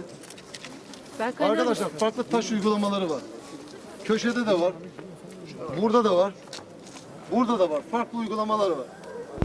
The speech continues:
Speaker 2: Nihayetinde bunların tamamını da Koruma Kurulu önümüzdeki hafta Salı günü gelecek. Yerinde de bizatihi mesai başladıktan sonra da zaten burada Koruma Kurulu üyeleri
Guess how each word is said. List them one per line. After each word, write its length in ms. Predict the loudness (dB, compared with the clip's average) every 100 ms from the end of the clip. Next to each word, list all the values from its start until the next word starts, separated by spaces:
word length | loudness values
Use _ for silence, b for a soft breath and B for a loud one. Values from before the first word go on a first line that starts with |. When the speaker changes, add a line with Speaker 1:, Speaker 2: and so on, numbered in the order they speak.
| 2 2
Speaker 2:
Nihayetinde 460 | 4 4 2 -2 0
bunların 300 | 2 0 2
tamamını 560 | 2 4 2 2 0
da 180 | 2 0 -4 -16 -18 -20 -4
Koruma 280 | 2 2 2
Kurulu 300 | 0 0 0
önümüzdeki 380 | 0 -2 -4 0
hafta 220 | 0 -2
Salı 280 | -2 0 0
günü 160 | -2 2
gelecek. 420 | 2 4 2 0 -2 -14 -14 -14 -12 2
Yerinde 320 | 4 4 2
de 140 | 2 0
bizatihi 460 | 2 2 2 0
mesai 380 | 0 0 2 2
başladıktan 420 | 2 -2 -4 -4 -4
sonra 280 | -2 -4
da 60 | -2
zaten 340 | -2 -2 -2
burada 140 | -2 -2 0
Koruma 260 | 0 0
Kurulu 260 | -2 -2 2
üyeleri 340 | 2 4 2